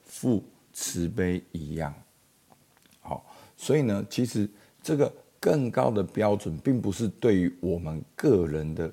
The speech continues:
更高标准，并不是说，哦，你过去跑一百公尺十秒钟，现在要，基督徒要跑得更好，你要跑九秒钟，因为你是基督徒，你要有榜样，你要有见证。很多时候我们听到这些经文的时候，我们乍听之下好像是这样，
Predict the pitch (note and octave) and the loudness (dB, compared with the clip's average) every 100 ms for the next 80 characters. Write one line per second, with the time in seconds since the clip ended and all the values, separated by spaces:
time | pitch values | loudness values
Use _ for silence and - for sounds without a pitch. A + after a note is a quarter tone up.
0 | - G#2 F2+ E2+ D#2+ F2 D#2+ F#2 D#2+ B2+ | -4 -2 0 0 -2 -2 -6 -6 -2 0
1 | A#2 B2 A#2 A2+ - - - - G2 F#2 | 0 -2 2 2 0 -8 -20 -4 0 0
2 | F2+ B2 A2 A2 F2+ E2 F2 F#2+ F2 F#2 | 0 2 2 2 0 -2 -2 -2 -4 -2
3 | F#2 F2 E2 D2+ - - - F2 F2 D#2 | -4 -4 -8 -8 -12 -14 -6 -4 -2 -4
4 | D#2+ E2 D#2+ G2 G#2 G2+ F#2+ - - - | -4 -6 -4 -4 -2 0 -2 -4 -20 -20
5 | _ - C#3 B2 A2+ A#2 - A2+ A2+ A2+ | _ 0 2 4 2 0 -2 2 2 0
6 | - D3+ G#2+ F#2+ F2+ E2 - G#2 G2 B2 | 0 2 2 2 2 2 -2 -2 0 0
7 | - F#2+ F2+ - A2+ A#2+ G2 E2+ G2+ G2 | -2 -4 -4 4 4 4 0 -2 -2 -2
8 | G2+ A#2 B2+ G2 A#2 - B2 A#2+ G2+ F#2 | -2 -2 -2 -2 -6 -4 -4 -2 -2 -2
9 | F2+ F#2 A2+ F#2 - - F#2 G#2+ F#2+ E2+ | -2 -2 -2 -4 -6 -8 -6 -4 -4 -4
10 | G2+ E2 G#2+ F2+ F#2 E2 - - - - | -6 -6 -4 -2 -2 -4 -6 -20 -20 -20
11 | - - G2+ A#2+ E3 D3 C#3 F#2+ F2+ B2 | -20 -2 2 4 4 4 4 2 -2 -2
12 | B2+ A2 A2+ G#2 A2 G#2 F2+ E2+ E2 F#2+ | -2 0 0 0 -2 -2 0 -2 -2 0
13 | F#2 E2 D#2 - A2+ F#2+ G2 F#2+ - F2+ | 0 0 -6 -4 -4 -2 -2 -4 -6 -4
14 | F#2+ D#2 - - E2 D#2 D#2+ - G#2 F2+ | -4 -6 -12 -4 -2 0 -4 -2 0 0
15 | - F2 - D#2 D#2 D2+ | -4 -6 -4 -6 -6 -8